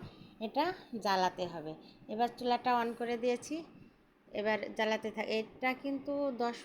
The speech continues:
পনেরো মিনিট সময় লাগছে আমার, এইভাবে শুকনা আটা আটা করতে। এইভাবে আ-, মানে শুকাই গেছে, দেখছেন ফ্রাই প্যান থেকে ছেড়ে দিচ্ছে। এই পর্যায়ে এসে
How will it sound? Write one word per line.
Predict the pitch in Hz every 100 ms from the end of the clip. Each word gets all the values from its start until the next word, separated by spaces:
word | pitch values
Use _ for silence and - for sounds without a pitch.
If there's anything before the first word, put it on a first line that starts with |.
| -
পনেরো | 226 226 214
মিনিট | 220 240 277 -
সময় | 233 180 165
লাগছে | 165 165 - 165
আমার, | 160 156 170 - - - _
এইভাবে | - 202 208 208 226
শুকনা | 226 233 - 233 247 -
আটা | 190 175 170
আটা | 165 160
করতে। | 156 147 - 151 - - - - _ - _ _ -
এইভাবে | 220 226 240 240
আ-, | - - - - 220
মানে | 220 233
শুকাই | 226 247 247 240
গেছে, | 240 247 262 262 240
দেখছেন | 226 220 254 254
ফ্রাই | 254 233 220 220
প্যান | 233 240
থেকে | 247 269 277 - - -
ছেড়ে | - 262 220
দিচ্ছে। | 185 - - 160 - - - - _ - -
এই | 240
পর্যায়ে | 247 240 233 247 240 247 -
এসে | 262 -